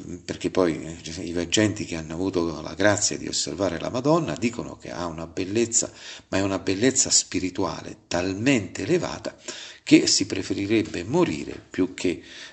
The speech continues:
ehm, cessare la visione del, della Madonna. Ma da un punto di vista spirituale la Madonna è la donna perfetta,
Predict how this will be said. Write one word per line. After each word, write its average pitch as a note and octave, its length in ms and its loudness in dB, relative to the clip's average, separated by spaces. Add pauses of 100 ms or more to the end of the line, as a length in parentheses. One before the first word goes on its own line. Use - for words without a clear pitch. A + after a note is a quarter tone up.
ehm, E2 800 -4
cessare F2+ 580 4
la F2 120 -2
visione D2 880 -2
del, - 480 -8
della D2 220 -10
Madonna. C2 500 -12 (640)
Ma D3 80 0
da D#3 120 6
un E3 80 4
punto F#3 240 2
di E3 80 6
vista E3 200 2
spirituale G2 880 2
la G#2 120 0
Madonna B2 540 0
è A#2 300 0
la G#2 200 2
donna A2 440 0
perfetta, - 800 -10